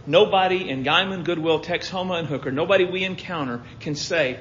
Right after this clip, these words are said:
"Well, I'd go to the Free Will Baptist Church, but nobody there ever invited me." Right? Well, they'd have to say, "Oh, I just don't want to go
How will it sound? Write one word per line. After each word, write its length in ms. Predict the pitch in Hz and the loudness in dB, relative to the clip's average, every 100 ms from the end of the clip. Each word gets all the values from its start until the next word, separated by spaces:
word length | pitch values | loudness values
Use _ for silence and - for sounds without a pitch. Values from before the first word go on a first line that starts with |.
| - | -10
"Well, 100 | - | 2
I'd 160 | 190 180 | 4 4
go 140 | 202 | 2
to 80 | 226 | 2
the 80 | 139 | 0
Free 180 | - 160 | -2 -4
Will 120 | 147 | -2
Baptist 340 | 139 165 147 | 0 -2 -4
Church, 220 | - 135 - | -8 -10 -10
but 140 | 139 - - | -12 -14 -14
nobody 280 | 160 156 160 | -8 -4 -4
there 200 | 143 143 | -4 -4
ever 220 | 135 131 | -6 -8
invited 420 | 123 120 120 117 107 | -12 -10 -10 -10 -12
me." 120 | - - - - - - - - - - - - - | -18 -20 -20 -20 -20 -20 -20 -20 -20 -20 -20 -18 -10
Right? 180 | 127 | -10
Well, 80 | 139 | -4
they'd 160 | 131 127 | -2 0
have 160 | 147 | -2
to 80 | 147 | -4
say, 280 | 143 170 143 - | -4 -2 -2 0
"Oh, 120 | 226 | 0
I 80 | - | 0
just 180 | 143 - | -12 -10
don't 200 | 135 127 - - | -10 -12 -16 -8
want 220 | 156 160 | -6 -4
to 60 | |
go 240 | 123 123 | -6 -8